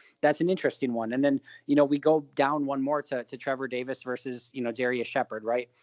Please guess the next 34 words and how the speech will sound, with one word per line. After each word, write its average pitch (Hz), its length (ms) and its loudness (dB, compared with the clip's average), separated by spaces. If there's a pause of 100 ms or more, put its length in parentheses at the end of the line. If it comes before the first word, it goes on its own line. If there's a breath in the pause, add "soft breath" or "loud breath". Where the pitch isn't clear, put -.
(320)
If, 143 320 -2
if 135 120 0
you're 165 220 4
looking 190 380 -2
to - 140 -2
me, 131 320 -4
and 123 80 -8
this 131 140 -4
is 135 60 -14
just 135 160 -8
my 139 140 2
opinion 135 340 -2
on 110 140 -2
this, 104 280 -10 (300 soft breath)
if 123 100 -4
you're 165 120 6
going 175 220 4
apples 147 340 -2
to 131 120 -8
apples, 131 440 -2
player 123 260 -2
for 127 160 -8
player, 104 460 -8 (300)
I 135 100 2
think 160 180 -2
straight 151 400 -2
receiver, 135 640 -2
Trevor 135 280 0
Davis 123 360 -2
is 117 100 -10
a, 120 180 -2
a 117 60 -2
better 120 340 2
receiver. 113 540 -6